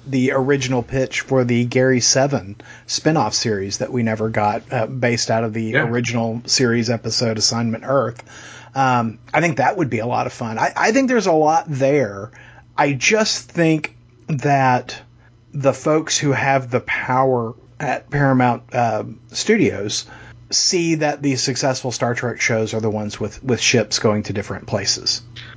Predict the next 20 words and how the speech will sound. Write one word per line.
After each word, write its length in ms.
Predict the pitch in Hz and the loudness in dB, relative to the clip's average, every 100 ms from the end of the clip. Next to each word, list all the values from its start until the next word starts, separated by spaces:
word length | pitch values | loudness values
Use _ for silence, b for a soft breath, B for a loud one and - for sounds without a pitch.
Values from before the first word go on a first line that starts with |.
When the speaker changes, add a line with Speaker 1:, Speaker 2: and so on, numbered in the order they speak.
| - | -2
Speaker 2:
Fair. 240 | 294 110 | 0 0
And 180 | 139 202 - - | 0 0 -2 -4
perhaps, 340 | 226 220 202 - | -2 0 -2 -2
you 140 | 185 | 0
know, 80 | 156 | 0
you 180 | 147 165 | 0 0
need 220 | 185 185 | 2 2
a 40 | |
bit 220 | 151 160 151 | 0 0 2
of, 520 | 139 117 110 - - _ _ - | 0 0 -6 -14 -20 _ _ -8
you 120 | 139 | -2
need 180 | 175 170 | 0 2
a 40 | |
bit 160 | 151 139 | 2 0
of 80 | |
slush 720 | - - 127 156 - - - - 123 | -2 0 2 2 -2 -8 -10 -8 -6
Speaker 1:
Uh-huh. 200 | 120 127 | 0 2
Speaker 2:
fund 500 | 165 165 170 165 - | 2 2 0 -2 -2
and, 400 | 143 127 123 117 | 2 4 4 2
and 420 | 120 117 113 113 | 2 2 2 -2